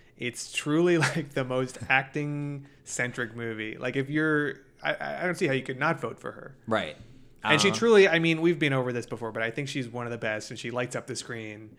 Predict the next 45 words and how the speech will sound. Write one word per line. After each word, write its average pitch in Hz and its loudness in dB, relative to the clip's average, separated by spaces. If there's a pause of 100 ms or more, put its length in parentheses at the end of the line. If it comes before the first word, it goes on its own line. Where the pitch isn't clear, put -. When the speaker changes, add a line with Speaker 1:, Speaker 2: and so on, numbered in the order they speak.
Speaker 2:
Sure. 101 -2
Speaker 1:
Uh, 113 0
she's 120 -8
just 127 -4
such 156 0
a, 143 4
such 175 -6
a 170 -8
great 139 -2
presence 120 -4
and 117 -14
so, 120 -4
like, 113 -8 (160)
emblematic 123 -4
of 117 -4
old 127 -2
Hollywood. 123 -6 (480)
Uh, 113 -4
I 139 4
just 143 -4
think 139 -2
she's 120 -10
really 110 -10
great. - -8 (300)
Speaker 2:
It's 170 2
also 196 6
crazy 160 2
to 143 0
think, 135 -2
though, 113 4
that 107 -4
she 110 -2
won 107 2
this 107 -2
in 104 0
nineteen 98 -2
thirty-four, 95 -2
and 98 -4
then 98 -2
she - -4
didn't 107 -2
win 98 -2
another 95 -2
one 90 -4 (120)
for 92 -4